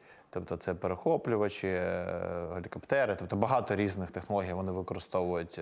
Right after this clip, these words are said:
радіоелектронна боротьба, е, і вони в це вливають неймовірний ресурс, щоб боротися з нашою зброєю. Тому, звичайно, що це постійний процес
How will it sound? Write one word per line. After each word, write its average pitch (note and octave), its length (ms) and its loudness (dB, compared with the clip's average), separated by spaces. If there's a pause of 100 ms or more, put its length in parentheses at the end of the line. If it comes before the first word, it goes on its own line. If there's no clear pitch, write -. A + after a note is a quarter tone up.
радіоелектронна F#2+ 840 0
боротьба, F#2+ 500 2 (520)
е, - 440 0
і F#2+ 240 4
вони G#2 220 2
в F#2+ 60 -2
це - 120 0
вливають G2 440 4
неймовірний F#2+ 560 0
ресурс, B2+ 480 -2
щоб G2+ 180 -2
боротися F#2 880 -2
з F#2 100 -10
нашою F2+ 640 0
зброєю. F#2 420 2
Тому, G#2+ 340 2
звичайно, G2 400 -2
що - 120 -10
це - 100 -4
постійний G2 420 -2
процес F#2 380 -2